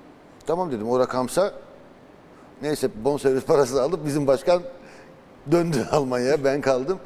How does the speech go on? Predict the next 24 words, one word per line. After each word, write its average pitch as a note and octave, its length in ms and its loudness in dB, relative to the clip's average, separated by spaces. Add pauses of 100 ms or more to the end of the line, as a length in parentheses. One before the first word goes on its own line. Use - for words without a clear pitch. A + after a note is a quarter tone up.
(260)
Sonra D3 220 -4 (260)
ca-, G#2 180 0
başkana B2+ 380 0
dedim, B2 220 -6 (120)
rahmetli G2+ 380 -2
Cavcav F#2+ 280 0
dedim, A2+ 240 -6
"Başkanım A#2 300 -2
ben A2+ 100 -2
kaç C#3 220 -4
para A#2 120 -2
alacağım?" A2+ 200 -6 (280)
"İşte B2 200 -6
biz A#2+ 80 -12
senin C3 180 0
başkanla C3 380 0
anlaştık, A2 260 -8
iki C#3+ 180 -10
buçuk." A2 260 -6
Bana A2+ 160 -2
on C#3+ 220 0
beş D3+ 180 -2
milyar E3+ 240 2
demişti. D3 400 -4